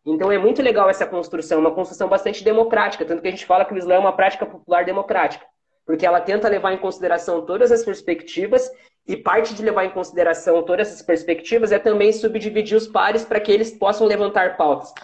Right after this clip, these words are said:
Então o Slam, quando ele se posiciona como movimento, ele levanta as pautas de toda a classe trabalhadora, de todos os jovens, de todos a, a população.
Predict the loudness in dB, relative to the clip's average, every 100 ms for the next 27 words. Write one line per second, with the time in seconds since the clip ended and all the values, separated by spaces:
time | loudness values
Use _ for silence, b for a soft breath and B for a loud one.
0 | B -2 4 6 6 4 2 2 0 -2
1 | -4 -4 -2 0 0 0 0 0 2 0
2 | 0 -6 b b 0 2 2 2 2 0
3 | -2 0 0 0 -6 -10 2 4 4 2
4 | -2 0 -2 2 2 4 4 2 -2 -10
5 | -2 0 0 -4 2 2 0 -8 -4 -4
6 | -2 -6 -8 b b _ -6 -6 -2 -4
7 | -4 -4 0 0 2 -2 -2